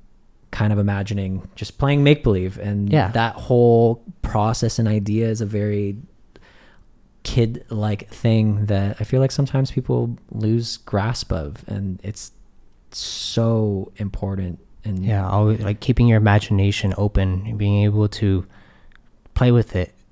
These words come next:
Speaker 2: and still, like, just keep, keeping that kid mindset in, in, in your heart, 'cause everyone,
Speaker 1: Yeah.
Speaker 2: adults are still technically kids.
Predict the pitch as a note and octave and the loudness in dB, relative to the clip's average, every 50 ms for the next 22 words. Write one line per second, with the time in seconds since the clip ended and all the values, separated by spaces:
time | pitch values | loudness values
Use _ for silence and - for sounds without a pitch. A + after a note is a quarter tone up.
0 | _ - - A2 G2+ G2 G2 F#2+ F#2 F#2 F#2+ - - - - _ _ - _ _ | _ -6 -2 -2 0 0 0 0 0 -2 -4 -6 -10 -20 -20 _ _ -20 _ _
1 | - - - _ - - - - - - C#3+ C3+ B2+ A#2+ A2 A2 - - - - | -20 -20 -20 _ -20 -18 -12 -8 -2 2 4 6 6 6 4 0 -4 -12 -20 -20
2 | - - - - - - B2+ A#2+ - - C3+ C#3+ D3 - - - D#3+ C3 - - | -20 -20 -20 -18 -10 -6 -6 -6 -6 -4 -2 -2 -2 0 2 2 2 2 0 0
3 | - E3 D3 D#3 C#3 C3+ A#2+ - - - - - C3 A2+ G#2 G#2 - - B2+ B2 | 0 2 2 4 2 2 0 0 -4 -4 -2 0 0 0 -2 -6 -4 2 4 4
4 | A2 A2+ A#2 A2+ G#2+ - - G2+ F2+ - - - G#2+ G#2+ G#2+ - A2+ A2+ G#2 G#2 | 6 6 6 4 2 0 -2 -4 -4 -4 -4 -2 -2 -2 -2 -2 -2 -2 0 0
5 | G2 F#2+ - - - A2 G2+ G2 F#2+ F#2 G2+ F#2+ F#2+ - G2+ G2 A2 C3+ E3 E3 | 0 -2 -4 -4 -4 -2 -2 0 0 0 0 0 0 0 0 2 4 6 6 6
6 | C#3+ A2+ - - - - - - - - - - A2 G#2 C#3 C#3 C3 - - A2 | 6 4 0 -8 -16 -18 -20 -20 -20 -16 -8 -2 4 6 8 8 8 6 2 0
7 | - - - A2+ F#2+ F2 - - _ - - G#2+ F#2 F#2+ E2+ - - E2 - - | 0 2 2 2 2 0 -2 -12 _ -2 -2 0 0 0 -2 -4 -6 -8 -8 -6
8 | - F2+ D2+ D#2 - - - | -6 -4 -4 -4 -6 -8 -8